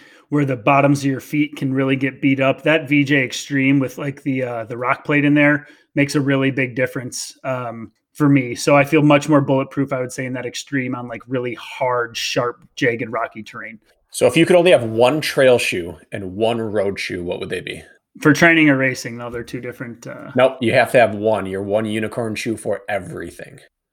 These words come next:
Speaker 1: Oh, I could race in a heavier road shoe or a trail shoe, to be honest. So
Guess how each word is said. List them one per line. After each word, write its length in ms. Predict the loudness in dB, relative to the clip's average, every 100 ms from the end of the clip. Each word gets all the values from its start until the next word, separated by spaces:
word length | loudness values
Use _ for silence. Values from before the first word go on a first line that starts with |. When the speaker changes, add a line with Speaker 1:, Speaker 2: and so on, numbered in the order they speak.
| -12 -6 2
Speaker 1:
Oh, 1200 | 6 8 8 6 6 4 0 -2 -6 -8 -14 -4
I 140 | 0 2
could 160 | 2
race 420 | 4 2 2 0
in 120 | 0 2
a 100 | 2
heavier 420 | 2 4 2 2
road 300 | -2 -4 -4
shoe 540 | -4 0 0 -2 -4 -4
or 240 | 0 2
a 280 | 0 0 -4 -8 _
trail 260 | -2 2 2
shoe, 280 | 0 -2 -2
to 180 | -4 -2
be 140 | 0
honest. 360 | 2 -2 -4 -6
So 360 | -4 -4 -8